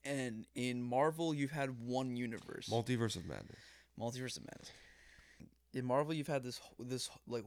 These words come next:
Speaker 1: one universe that, like, everybody's been living in. The guys that have been in Agents of shield live in this universe. Uh, the guys from the Netflix movies live in this universe.
Speaker 2: Yes.
Speaker 1: Uh, all these
Speaker 2: All
Speaker 1: people live, live in
Speaker 2: M C U.
Speaker 1: this universe.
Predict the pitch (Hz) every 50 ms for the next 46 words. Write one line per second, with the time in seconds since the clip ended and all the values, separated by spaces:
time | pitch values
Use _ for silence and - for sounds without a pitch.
0 | 107 107 113 117 120 131 151 170 165 143 135 131 131 117 123 127 123 123 123 -
1 | - - - 113 113 - - 107 113 110 107 101 95 - - - 120 127 123 139
2 | 139 135 143 139 143 143 127 - 135 127 123 120 117 113 120 120 117 123 123 117
3 | 110 87 58 58 - - _ _ _ _ _ - 135 117 120 113 117 123 131 135
4 | 131 - 139 135 131 147 135 135 127 131 - 127 123 123 123 127 123 123 123 123
5 | 120 113 - - 117 - - 117 120 127 143 147 151 165 151 - - - 147 143
6 | 135 131 127 127 131 127 131 123 127 123 - - - 123 123 123 120 117 120 123
7 | 120 120 120 120 - - - - - - - 113 113 113 113 113 113 113 113 110
8 | 107 117 113 110 117 120 123 123 120 120 120 - - - - - 123 120 120 120
9 | 120 120 117 117 113 110 113 113 127 117 120 127 135 139 - 147 143 139 - -
10 | 135 135 131 127 131 127 131 127 127 127 123 123 123 123 - - 127 123 127 120
11 | 117 123 123 127 127 117 98 - - - - - - - - - - - - -
12 | - 123 117 - 120 131 135 143 151 156 165 160 160 170 165 151 156 160 156 156
13 | 156 147 143 139 123 117 - - - - 143 139 - - 127 131 131 131 131 117
14 | 113 110 107 107 -